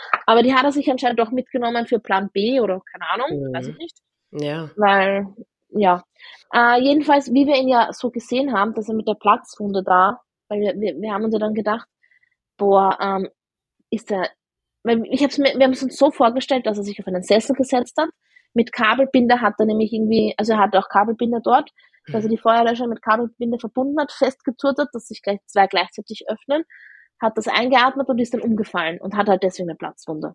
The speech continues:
Speaker 2: Ja.
Speaker 1: Dann haben wir aber irgendwie, ähm, ähm, erfahren, dass er nicht am Sessel gesessen ist, sondern gelegen ist. Dann haben wir
Speaker 2: Mhm.
Speaker 1: uns gedacht,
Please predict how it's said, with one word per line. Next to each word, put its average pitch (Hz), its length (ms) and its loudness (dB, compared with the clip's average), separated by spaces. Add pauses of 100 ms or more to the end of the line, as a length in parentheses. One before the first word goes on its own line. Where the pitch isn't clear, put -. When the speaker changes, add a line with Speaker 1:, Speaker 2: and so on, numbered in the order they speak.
Speaker 2:
Ja. 139 320 -10 (840)
Speaker 1:
Dann 240 240 2
haben 233 180 2
wir 226 100 4
aber 214 360 2
irgendwie, 233 680 2
ähm, 208 760 -2 (1000)
ähm, 190 420 0
erfahren, 185 480 -2
dass 214 140 -6
er 208 80 0
nicht 208 200 -2
am 180 80 -6
Sessel 180 320 -4
gesessen 202 400 -2
ist, 233 100 -6
sondern 190 200 -2
gelegen 220 400 4
ist. 370 360 2 (340)
Dann 208 160 2
haben 180 140 2
wir 175 60 2
Speaker 2:
Mhm. 175 40 -2
Speaker 1:
uns - 100 -6
gedacht, 180 220 -6